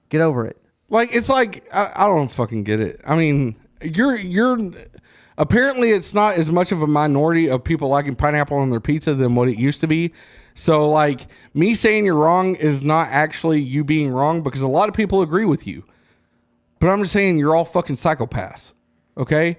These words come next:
Speaker 1: I've also never
Speaker 2: It's like,
Speaker 1: claimed
Speaker 2: it's
Speaker 1: not
Speaker 2: like,
Speaker 1: to be one.
Speaker 2: it's like, here's Ted Bundy, and here's y'all. Like, on his backside,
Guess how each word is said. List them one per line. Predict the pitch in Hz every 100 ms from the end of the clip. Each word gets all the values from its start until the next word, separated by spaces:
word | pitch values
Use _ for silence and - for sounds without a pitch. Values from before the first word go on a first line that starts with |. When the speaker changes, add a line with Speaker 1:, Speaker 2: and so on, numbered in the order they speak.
| -
Speaker 1:
I've | 123 127
also | 131 - 127
never | 127 165
Speaker 2:
It's | 202
like, | 185
Speaker 1:
claimed | 123 117
Speaker 2:
it's | 117
Speaker 1:
not |
Speaker 2:
like, | 196 190 151
Speaker 1:
to | 113
be | 110
one. | 104 110
Speaker 2:
it's | 165
like, | 208 185
here's | 147 196 214
Ted | - 220 170
Bundy, | 165 202 226 233 - _ _ _
and | - 156
here's | 185 185
y'all. | 175 156 92 - _ _ - _ _ _ -
Like, | 139 131
on | 139 170
his | 170 160
backside, | 127 156 147 139 107 95